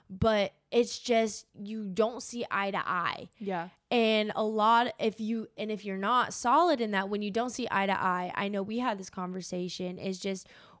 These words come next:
Speaker 1: we both have a tendency to shut down when we're confronted by stuff.
Speaker 2: Yeah.
Speaker 1: And, um, when you're not solid in who you are, you can't ha-, sit down and have a conversation about it. Like, that,
Speaker 2: No.
Speaker 1: that's not, that's not a thing.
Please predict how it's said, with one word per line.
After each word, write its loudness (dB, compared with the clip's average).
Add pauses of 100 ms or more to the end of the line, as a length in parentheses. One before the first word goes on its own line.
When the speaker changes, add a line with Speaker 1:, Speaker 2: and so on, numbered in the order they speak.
Speaker 1:
we 2
both 4
have 4
a 4
tendency 4
to 4
shut 2
down 0
when 0
we're -2
confronted -2
by -8
stuff. -8
Speaker 2:
Yeah. -2 (100)
Speaker 1:
And, 0 (100)
um, -2 (600)
when 2
you're 2
not 0
solid 2
in -2
who -2
you -2
are, -2
you -6
can't -2
ha-, 0
sit -2
down 0
and -2
have 2
a -2
conversation -2
about 0
it. 0
Like, 2
that, 2
Speaker 2:
No. -8
Speaker 1:
that's 2
not, 2
that's -2
not 0
a -6
thing. -4